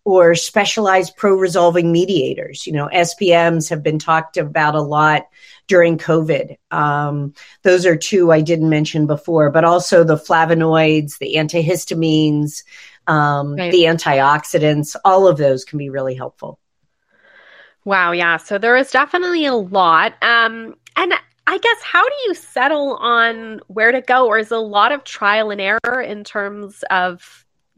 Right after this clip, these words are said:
Speaker 2: of which things work for which child?
Speaker 1: It's a great question. And,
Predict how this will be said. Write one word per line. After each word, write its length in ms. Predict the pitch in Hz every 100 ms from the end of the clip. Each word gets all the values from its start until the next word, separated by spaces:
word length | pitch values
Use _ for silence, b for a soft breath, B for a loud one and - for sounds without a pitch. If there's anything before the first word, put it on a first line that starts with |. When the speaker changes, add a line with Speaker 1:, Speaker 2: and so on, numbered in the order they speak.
| -
Speaker 2:
of 180 | 202 190 -
which 260 | 214 -
things 280 | - 233 208
work 200 | 196 208
for 160 | - 208
which 320 | 185 - -
child? 500 | - 151 214 381 381 _ _ _ _ B B B B
Speaker 1:
It's 180 | 220
a 60 | 302
great 300 | 220 285 302
question. 540 | - 196 180 - 156
And, 680 | 175 196 226 214 208 208 214